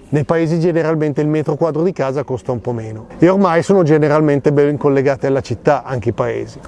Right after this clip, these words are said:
Io vivo appena fuori Milano e in venti minuti di bus posso arrivare alla metro e le case costano un terzo. Certo,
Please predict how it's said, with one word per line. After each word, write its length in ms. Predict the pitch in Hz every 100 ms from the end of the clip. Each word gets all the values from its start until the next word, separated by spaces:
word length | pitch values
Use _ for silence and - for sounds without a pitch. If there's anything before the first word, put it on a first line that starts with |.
| - -
Io 160 | 190 196
vivo 260 | 185 147
appena 280 | 127 143 147
fuori 260 | - 156 170
Milano 420 | 190 170 170 180
e 60 | 151
in 80 |
venti 300 | 147 151 160
minuti 320 | 160 160 151 170
di 80 |
bus 220 | 160 160 -
posso 260 | 139 -
arrivare 320 | 135 135 131
alla 160 | 131 127
metro 380 | 131 113 123 127 - -
e 80 |
le 100 | 160
case 320 | 160 147 135 156
costano 320 | 139 156 143
un 120 | 123
terzo. 420 | 127 117 107 - - -
Certo, 440 | 220 180 -